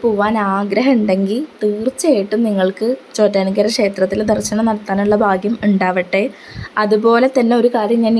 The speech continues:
എടുത്ത് പറഞ്ഞുതരാം. ഈ വീഡിയോസ് കണ്ടിട്ടോ അല്ലെങ്കിൽ നിങ്ങൾ ആരെങ്കിലും പറഞ്ഞ അറിവ് വെച്ചിട്ടോ ഒരു കാരണവശാലും വഴിപാടുകൾ നേർന്നിട്ട് അത് നടത്താതിരിക്കരുത് കേട്ടോ. ഒരു പക്ഷേ നിങ്ങൾ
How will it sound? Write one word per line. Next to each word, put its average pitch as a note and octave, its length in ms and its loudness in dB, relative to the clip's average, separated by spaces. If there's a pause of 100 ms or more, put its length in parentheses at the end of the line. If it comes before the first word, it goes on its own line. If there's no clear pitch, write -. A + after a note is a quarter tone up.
എടുത്ത് F#3+ 320 -2
പറഞ്ഞുതരാം. G3+ 520 0 (360)
ഈ C#4+ 120 4
വീഡിയോസ് B3 560 4
കണ്ടിട്ടോ G#3+ 460 2 (180)
അല്ലെങ്കിൽ G#3 400 2 (160)
നിങ്ങൾ A3+ 180 0 (120)
ആരെങ്കിലും A#3+ 540 2
പറഞ്ഞ A#3+ 340 2 (100)
അറിവ് A#3 320 4
വെച്ചിട്ടോ G#3+ 400 -2 (600)
ഒരു B3+ 140 6 (100)
കാരണവശാലും A3 840 2
വഴിപാടുകൾ G3+ 600 4 (140)
നേർന്നിട്ട് G#3 520 0 (480)
അത് A3 100 2 (100)
നടത്താതിരിക്കരുത് G#3 920 2
കേട്ടോ. F#3+ 240 2 (360)
ഒരു C4 180 4
പക്ഷേ B3 340 0
നിങ്ങൾ C4 180 6